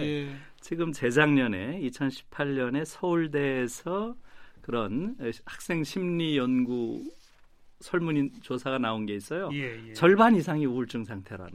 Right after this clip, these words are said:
Speaker 2: 거예요.
Speaker 1: 크.
Speaker 2: 서울대 학생들이.
Speaker 1: 맞아요.
Speaker 2: 충격적인 이야기예요.
Speaker 1: 맞아요.
Speaker 2: 네,
Speaker 1: 예.
Speaker 2: 그 아이들도 불안한 거예요.
Speaker 1: 음.
Speaker 2: 항상 일 등을 지켜야 된다는 불안.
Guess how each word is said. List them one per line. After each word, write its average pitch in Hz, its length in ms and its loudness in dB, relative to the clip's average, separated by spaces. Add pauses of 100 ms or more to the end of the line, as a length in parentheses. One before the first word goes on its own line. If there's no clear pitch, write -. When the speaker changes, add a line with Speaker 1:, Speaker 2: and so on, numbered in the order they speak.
Speaker 2:
거예요. - 140 -18 (140)
Speaker 1:
크. - 160 -8
Speaker 2:
서울대 151 280 0
학생들이. 98 400 -8 (160)
Speaker 1:
맞아요. 247 440 0
Speaker 2:
충격적인 208 720 2
이야기예요. 101 360 -6
Speaker 1:
맞아요. 170 600 -2
Speaker 2:
네, 107 320 -6
Speaker 1:
예. 165 40 -6
Speaker 2:
그 180 200 6
아이들도 180 520 6
불안한 135 500 0
거예요. 92 140 -12 (100)
Speaker 1:
음. 135 340 -4
Speaker 2:
항상 254 440 6
일 190 180 0
등을 190 220 0
지켜야 165 380 0
된다는 151 400 -2
불안. 131 340 0